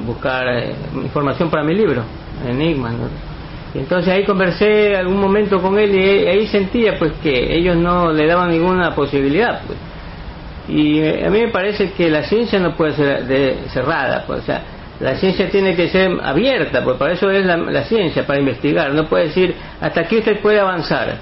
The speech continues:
Eso me parece absurdo. Entonces aquí lo que se necesita son mentes abiertas, científicas, pero abiertas.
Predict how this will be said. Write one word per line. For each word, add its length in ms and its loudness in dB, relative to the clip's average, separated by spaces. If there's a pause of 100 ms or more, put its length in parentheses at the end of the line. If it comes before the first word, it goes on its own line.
(520)
Eso 140 0
me 60 2
parece 240 0
absurdo. 400 0 (360)
Entonces 340 0
aquí 120 0
lo 140 0
que 100 2
se 140 -2
necesita 500 2
son 180 0
mentes 300 2
abiertas, 500 0
científicas, 800 -2 (180)
pero 160 2
abiertas. 600 0